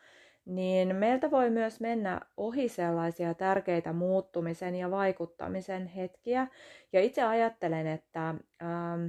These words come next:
me eletään vapaassa maailmassa, vapaassa universumissa,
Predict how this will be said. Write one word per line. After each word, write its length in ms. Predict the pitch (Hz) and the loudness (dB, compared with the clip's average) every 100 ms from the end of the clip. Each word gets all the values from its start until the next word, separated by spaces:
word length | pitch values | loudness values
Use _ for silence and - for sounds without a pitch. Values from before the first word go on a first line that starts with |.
| 165 | -4
me 260 | 180 175 196 | -2 4 8
eletään 580 | 208 208 160 156 165 165 | 8 6 0 -6 -6 -6
vapaassa 460 | 170 208 226 - | -6 -4 -6 -4
maailmassa, 720 | 254 254 254 247 254 - 254 247 | -2 0 0 0 -2 -2 -6 -4
vapaassa 440 | 208 202 202 - - | -6 -2 -2 -2 -2
universumissa, 960 | 196 226 240 233 240 233 226 - 233 | 0 2 4 4 2 -4 -4 -4 -6